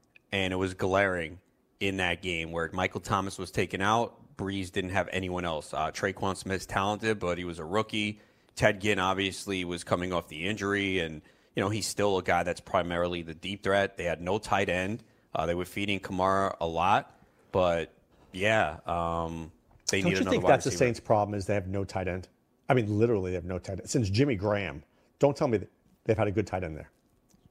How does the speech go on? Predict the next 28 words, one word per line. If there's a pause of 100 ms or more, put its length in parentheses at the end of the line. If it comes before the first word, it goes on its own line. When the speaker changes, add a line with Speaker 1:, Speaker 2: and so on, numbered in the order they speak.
(140)
Speaker 1:
No,
they
haven't.
I
mean,
you
could
still
win
without
it.
I
mean,
think
about
it.
The
Saints (200)
last
year
lost
on
the (300)
Minneap-, (140)
Minneapolis
Miracle
with
Diggs.